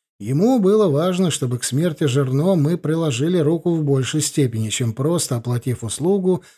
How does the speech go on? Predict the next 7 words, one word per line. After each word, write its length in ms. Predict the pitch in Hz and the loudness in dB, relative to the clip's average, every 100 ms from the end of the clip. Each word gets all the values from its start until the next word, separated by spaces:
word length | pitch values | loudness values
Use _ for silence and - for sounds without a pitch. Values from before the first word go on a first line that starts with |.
| _ _ | _ _
по 60 | |
его 360 | 220 196 131 143 | 0 2 4 4
уничтожению. 1000 | 135 127 - 139 127 131 120 104 87 78 _ _ _ _ _ - | 4 0 -2 -4 -2 0 -2 -4 -10 -16 _ _ _ _ _ -6
Кровная 380 | 123 202 247 | -2 0 2
месть 280 | 247 277 240 | 2 2 0
всё 300 | - 151 113 | -2 -4 -6
же. 240 | 90 85 | -8 -14